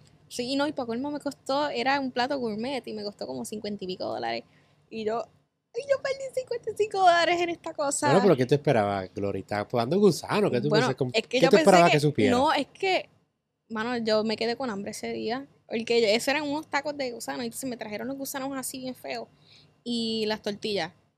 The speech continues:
Speaker 1: Entonces, pues, di un bite y ya, para el contenido de la jeva. Y ya,
Speaker 2: Ah.
Speaker 1: me lo eché pa' un lado porque está bien malo. Es que no sé ni cómo explicar el, como que el sabor.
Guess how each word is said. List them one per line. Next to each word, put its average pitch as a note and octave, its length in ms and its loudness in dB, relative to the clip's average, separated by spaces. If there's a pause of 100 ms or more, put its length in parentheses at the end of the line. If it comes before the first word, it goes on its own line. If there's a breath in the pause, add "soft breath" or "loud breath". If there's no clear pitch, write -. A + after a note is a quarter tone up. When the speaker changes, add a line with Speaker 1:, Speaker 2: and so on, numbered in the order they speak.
(300)
Speaker 1:
Entonces, G#3+ 460 -4
pues, C4+ 220 0 (120)
di A3 200 -4
un A#3 180 -2
bite D#4 420 0
y A#3+ 160 -6
ya, D4 300 -2
para C#4+ 80 0
el B3 60 -4
contenido C#4 840 0
de A3+ 140 0
la G#3 100 -2
jeva. D3+ 520 -2 (680)
Y G2+ 180 -6
ya, D4 300 -2
Speaker 2:
Ah. B3+ 40 0
Speaker 1:
me A3+ 80 -2
lo G#3+ 60 2
eché G#3 220 -2
pa' B3+ 100 -2
un A#3+ 120 -2
lado D4 180 -4
porque C4 200 -4
está G#3+ 280 -12
bien A#3 380 -8
malo. A#3+ 260 -10
Es C4 100 -2
que C#4+ 300 -2
no B3 160 -6
sé - 280 -6
ni C#4+ 120 -4
cómo B3 420 0
explicar A3+ 400 -2
el, A#3+ 160 -4
como A3 200 -8
que - 280 -14
el A3+ 80 -20
sabor. - 440 -14